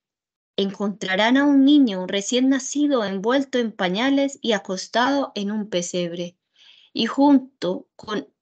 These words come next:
el ángel apareció de pronto una multitud del ejército celestial que alababa a Dios diciendo: "Gloria a Dios en las alturas y en la tierra paz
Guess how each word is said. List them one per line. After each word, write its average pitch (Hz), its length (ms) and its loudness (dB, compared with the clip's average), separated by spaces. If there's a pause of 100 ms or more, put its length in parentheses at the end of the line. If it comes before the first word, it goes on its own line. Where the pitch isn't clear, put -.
(120)
el 196 200 2
ángel 269 540 2
apareció 220 540 -4
de 226 120 -6
pronto 285 640 -4
una 285 240 2
multitud 269 640 -2 (560)
del 202 180 0
ejército 240 880 -2
celestial 180 800 -2 (480)
que 247 120 2
alababa 226 760 2
a 196 80 -2
Dios 277 460 -4
diciendo: 185 880 -8 (580)
"Gloria 247 600 0
a 196 60 0
Dios 262 340 -2
en 214 120 -8
las 196 220 -10
alturas 185 840 -8
y 214 140 -6
en 196 100 -4
la 185 180 -6
tierra 202 420 -2
paz 240 340 0